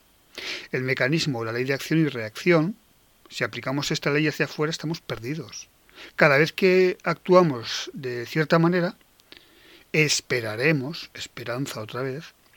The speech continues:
que la otra persona reaccione de alguna manera,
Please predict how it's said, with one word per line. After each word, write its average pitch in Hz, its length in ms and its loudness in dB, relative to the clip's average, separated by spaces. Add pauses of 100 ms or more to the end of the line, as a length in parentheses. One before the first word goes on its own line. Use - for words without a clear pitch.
que 156 100 6
la 147 140 8
otra 196 200 4
persona 202 440 2
reaccione 196 500 2
de 175 60 2
alguna 156 280 4
manera, 120 400 -4